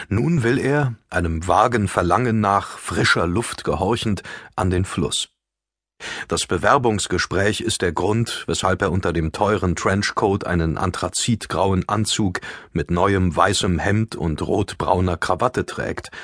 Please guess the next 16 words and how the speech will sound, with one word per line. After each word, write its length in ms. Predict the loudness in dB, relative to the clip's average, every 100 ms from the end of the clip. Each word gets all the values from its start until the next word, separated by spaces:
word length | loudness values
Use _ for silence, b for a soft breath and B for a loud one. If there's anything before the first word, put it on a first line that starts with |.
| B B
und 220 | -4 0
weshalb 340 | 0 4 2 4
er 140 | 2
einen 300 | 2 4 2
glänzenden, 840 | 2 2 2 0 0 0 2 0 0
stabil 640 | -2 -2 0 0 0 2
wirkenden 520 | 0 0 0 0 0
Aktenkoffer 840 | -2 -4 -2 -2 -2 -4 -4 -6 -8 B B B
mit 240 | -4 -2
massiven 540 | -2 0 0 0 0 0
Schlössern 520 | 2 0 2 2 0
und 220 | 0 -2
Messingbeschlägen 920 | 0 0 2 0 0 -4 -4 -4 -4 -4
bei 160 | -6
sich 240 | -6 -6 -6
hat. 240 | -8